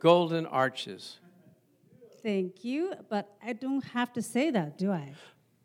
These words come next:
Speaker 1: Uh, well, uh, let's see. Do you have a mic on?
Speaker 2: Yes.
Speaker 1: Okay. Uh, you don't have to say that, but that's our slogan. You know, we just say that. That's a,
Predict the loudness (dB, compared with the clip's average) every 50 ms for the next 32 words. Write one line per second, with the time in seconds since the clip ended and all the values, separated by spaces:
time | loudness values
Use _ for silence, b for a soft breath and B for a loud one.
0 | _ _ 12 12 12 12 10 4 -4 -14 -16 -20 -20 _ _ _ _ _ 2 4
1 | 4 4 4 0 -4 -10 -12 -12 -14 -14 -14 -10 -10 -10 -10 -10 -12 -12 -12 -14
2 | -14 -14 -16 -18 -18 -20 -20 _ _ _ _ _ _ _ _ _ _ -18 -14 -12
3 | -12 -10 -10 -10 -12 -12 -14 -16 -20 -20 -20 -20 -20 -14 -8 -4 -4 -4 -4 -6
4 | -10 -10 -12 B B B B B B B 6 8 8 8 6 4 2 4 6 6
5 | 6 6 4 2 0 2 2 0 0 -2 -8 -8 -6 -4 -4 -6 -6 -6 -6 -8
6 | -8 -8 -8 -8 -10 -10 -8 -8 -8 -6 -6 -6 -6 -6 -8 -10 -10 -8 -2 -2
7 | -2 -2 -2 -4 -8 -10 -10 -10 -10 -8 -8 -8 -8 -8 -8 -10 -12 -10 -6 -6
8 | -6 -4 -4 -6 -6 -6 -6 -8 -10 -12 -12 -10 -12 -12